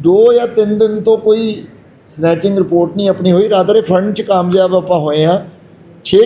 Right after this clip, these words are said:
ਕੇਸਾਂ 'ਚ ਛੱਬੀ ਸਨੈਚਰ, ਉਹਨਾਂ ਤੋਂ ਰਿਕਵਰੀ ਹੈ ਇੱਕ ਲੱਖ ਸੱਤਰ ਹਜ਼ਾਰ ਰੁਪਏ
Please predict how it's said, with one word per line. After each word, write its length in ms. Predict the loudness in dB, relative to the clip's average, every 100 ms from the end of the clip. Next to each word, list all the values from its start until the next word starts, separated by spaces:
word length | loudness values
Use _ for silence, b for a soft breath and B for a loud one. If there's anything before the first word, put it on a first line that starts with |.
| 2
ਕੇਸਾਂ 340 | 0 0 -2
'ਚ 100 | -2
ਛੱਬੀ 340 | -4 -2 0 0
ਸਨੈਚਰ, 600 | 0 0 0 0 0 -2 -8 -20 _ _ -8 -2
ਉਹਨਾਂ 200 | 0 2
ਤੋਂ 200 | 2 2
ਰਿਕਵਰੀ 420 | 0 0 0 2
ਹੈ 60 |
ਇੱਕ 240 | 2 0 0
ਲੱਖ 240 | 0 0
ਸੱਤਰ 360 | -2 -4 0 0
ਹਜ਼ਾਰ 260 | 2 0 -2
ਰੁਪਏ 260 | -2 -4